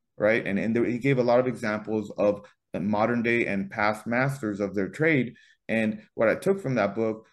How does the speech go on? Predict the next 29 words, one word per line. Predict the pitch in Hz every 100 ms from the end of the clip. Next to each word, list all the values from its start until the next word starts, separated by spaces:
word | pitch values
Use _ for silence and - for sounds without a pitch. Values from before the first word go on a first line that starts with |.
| _
was | 113 117 113
this | 107 - 104
mindset | 110 135 135 110
of, | 101
like, | 85 - -
I |
have | 131 139
to | 131
go | 123
work | 117 113 123 - _ _ 139
for | 123
these | 110 104
mentors | 107 127 127 104
or |
be | 87 113 120
around | 120 113
these | 110 98
mentors. | 95 120 135 151 160 151 - _ _ _ _ _
But | 131 117
at |
the | 127
end | 135
of | 127
the |
day, | 120
I'm | 120
gonna | 110
outgrow | 98 95 104 98
them. | 80 78